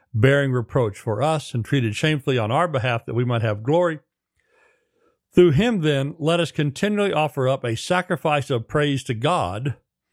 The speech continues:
that is the fruit of lips, giving thanks to or acknowledging his name." And so through him then, through,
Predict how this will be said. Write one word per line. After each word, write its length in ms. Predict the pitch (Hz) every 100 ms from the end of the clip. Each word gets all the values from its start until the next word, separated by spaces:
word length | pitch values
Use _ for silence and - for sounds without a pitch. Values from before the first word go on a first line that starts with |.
| _ _ _ _
that 240 | 131 175 170
is 220 | 156 127
the 100 | 131
fruit 320 | - 190 208
of 180 | 165 117
lips, 540 | 127 107 - - - _ _
giving 260 | 131 160 175
thanks 320 | - 135 123
to 300 | - 120 120
or 240 | - 113 110
acknowledging 880 | 110 117 147 170 135 104 98 98 - _ _ _
his 520 | - 127 113 98 - _ _
name." 400 | 107 104 87 82 _ _ - - _
And 140 | 160 147
so 160 | 170
through 280 | 156 196 214
him 320 | 139 196 175
then, 300 | 110 120 104 -
through, 420 | - 190 196 196